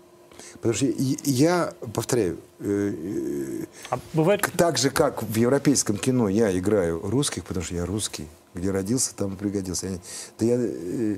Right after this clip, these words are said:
Speaker 1: мне предлагали пару раз там, <laughs> э, какие-то роли, я говорю: "Ну, это смешно будет, ребят, ну, неправда".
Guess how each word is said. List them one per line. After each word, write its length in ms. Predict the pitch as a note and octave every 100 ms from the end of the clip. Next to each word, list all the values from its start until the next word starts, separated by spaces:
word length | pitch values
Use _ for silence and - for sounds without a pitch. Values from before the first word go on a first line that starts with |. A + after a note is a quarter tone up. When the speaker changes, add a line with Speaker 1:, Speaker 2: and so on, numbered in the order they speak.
| - - - - -
Speaker 1:
мне 340 | G#2+ A2 G2+ - - A2 -
предлагали 400 | A2 A#2+ B2+ G#2
пару 340 | G2 F2 E2+
раз 220 | E2 -
там, 160 | F2+ E2 -
<laughs> 120 | - - - - - -
э, 220 | - - - -
какие-то 580 | - F#2 G2+ F2+ F2 F#2+ G2 G2+
роли, 180 | G2 G#2
я 60 | E2+
говорю: 180 | F2+ G2
"Ну, 40 |
это 140 | F#2 E2 - - G2
смешно 380 | A2+ A2 F#2
будет, 280 | D#2+ D#2+ F2 -
ребят, 260 | F#2 F2 -
ну, 80 | G2 F#2+ - G2+
неправда". 480 | G2+ F#2 E2+ D#2+